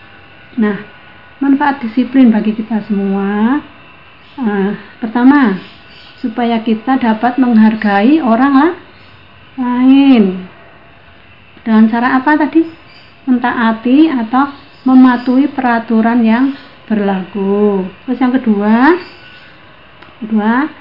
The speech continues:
untuk mengendalikan hidup atau percaya diri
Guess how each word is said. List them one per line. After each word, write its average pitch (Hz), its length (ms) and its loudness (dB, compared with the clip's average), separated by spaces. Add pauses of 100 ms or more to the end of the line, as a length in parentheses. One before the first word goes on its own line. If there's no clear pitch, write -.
(420)
untuk 269 320 0
mengendalikan 220 800 4
hidup 220 480 0 (560)
atau 247 320 -2 (560)
percaya 254 560 -2
diri 214 480 4